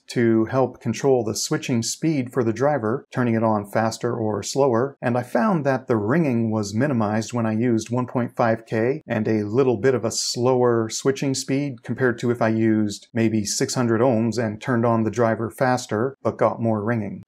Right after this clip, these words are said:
And by having a larger resistor here, it also helps limit the current on the G P I O expander outputs when the fets are being switched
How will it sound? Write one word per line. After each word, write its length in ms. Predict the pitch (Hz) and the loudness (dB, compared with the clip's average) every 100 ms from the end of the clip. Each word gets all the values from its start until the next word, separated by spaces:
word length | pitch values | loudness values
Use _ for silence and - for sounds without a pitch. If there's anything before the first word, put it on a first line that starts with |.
| - | -4
And 320 | 117 113 110 | 0 2 2
by 140 | 110 | 0
having 320 | 98 139 135 123 | 2 0 2 2
a 140 | 107 | 0
larger 520 | 104 127 156 123 117 | 2 2 2 2 2
resistor 500 | 110 104 110 - 110 | 2 2 0 0 -2
here, 360 | 107 107 110 - | 2 2 0 0
it 120 | 151 | 0
also 240 | 202 - 143 | 2 2 2
helps 260 | 135 110 | 0 0
limit 260 | 127 147 - | -2 -2 -2
the 80 | 120 | -6
current 460 | - 156 143 123 - | -2 0 0 -2 -2
on 160 | 123 117 | 0 0
the 80 | |
G 200 | 101 151 151 | -2 -4 -4
P 120 | 143 | 0
I 160 | 123 | 2
O 120 | 123 113 | 2 0
expander 720 | 113 - 117 151 156 113 110 | -4 -4 0 0 2 4 4
outputs 760 | 113 - 113 110 110 - - | 2 0 0 0 -2 -14 -10
when 220 | - 123 107 | -2 0 0
the 80 | |
fets 340 | 107 131 123 - | 0 -2 -2 -2
are 60 | |
being 240 | 113 113 107 | 0 0 -2
switched 520 | - 139 117 - | 0 2 0 -2